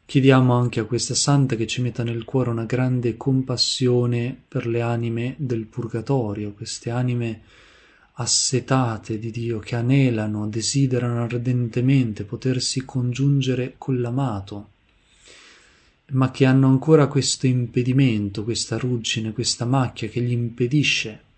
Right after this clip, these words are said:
ecco, di entrare in paradiso. Ecco, cerchiamo di, eh, suffragare queste anime con le nostre preghiere,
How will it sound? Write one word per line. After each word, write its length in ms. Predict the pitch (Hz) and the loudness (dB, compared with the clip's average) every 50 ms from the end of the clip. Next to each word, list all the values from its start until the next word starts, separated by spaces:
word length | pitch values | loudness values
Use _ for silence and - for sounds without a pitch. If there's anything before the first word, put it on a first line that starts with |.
| _ _ _ _ _ _ _ _ _ _ _ _ _ _ _ _ _ _ _ _ _ _ | _ _ _ _ _ _ _ _ _ _ _ _ _ _ _ _ _ _ _ _ _ _
ecco, 320 | _ - - - - 120 | _ -20 -20 -14 -12 -10
di 140 | 113 117 117 | -8 -6 -6
entrare 440 | 113 117 113 113 - 120 120 120 117 | -4 -4 -6 -4 0 0 0 0 0
in 180 | 113 113 110 | -2 -4 -4
paradiso. 680 | 104 - 113 113 110 113 113 107 107 104 - 113 110 - _ _ _ _ _ - - - - _ _ _ _ _ _ _ | -4 -4 -4 -2 -2 -2 -4 -4 -4 -6 -8 -10 -12 -14 _ _ _ _ _ -20 -20 -20 -20 _ _ _ _ _ _ _
Ecco, 200 | - 131 - 131 | -8 -4 -2 -2
cerchiamo 680 | - - 143 139 - - - 147 139 135 131 127 127 | 0 2 0 0 0 2 4 6 6 8 6 6 4
di, 280 | 123 120 127 123 131 156 | 4 2 4 4 4 2
eh, 300 | - - 143 135 139 139 135 | 0 -6 -8 -6 -6 -6 -4
suffragare 880 | - - - 139 - - - 135 127 127 127 143 139 135 127 123 113 | -4 -2 -2 -2 -2 -2 -2 0 0 2 4 4 4 4 4 2 0
queste 380 | - 123 - - - - 131 | -2 -2 -2 -4 -2 0 0
anime 600 | 135 139 147 139 117 110 104 101 101 101 101 98 - _ _ _ _ _ | 2 4 4 4 2 2 0 -2 -2 -4 -6 -10 -16 _ _ _ _ _
con 160 | _ - - 113 | _ -8 -8 -6
le 60 | 110 | -6
nostre 400 | 113 117 117 - - - - 107 | -6 -6 -4 -6 -6 -6 -6 -8
preghiere, 760 | - - 113 113 107 127 135 143 135 123 104 104 104 107 | -6 -6 -8 -6 0 2 4 4 4 2 0 -4 -8 -10